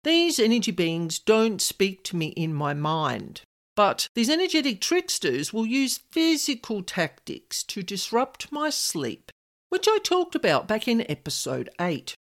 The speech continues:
So if you're interested, check it out. Now, I'm gonna get into this story, so let me set the scene for you. Getting into bed late on a Sunday night, I was doing my best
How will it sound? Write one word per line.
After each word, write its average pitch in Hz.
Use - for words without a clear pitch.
So 311
if 415
you're 370
interested, 247
check 233
it 170
out. 165
Now, 302
I'm 330
gonna 392
get 370
into 302
this 262
story, 202
so -
let 302
me 311
set 214
the 208
scene 175
for 147
you. 127
Getting 370
into 269
bed 147
late 208
on 214
a 220
Sunday 175
night, 127
I 226
was 233
doing 349
my 339
best -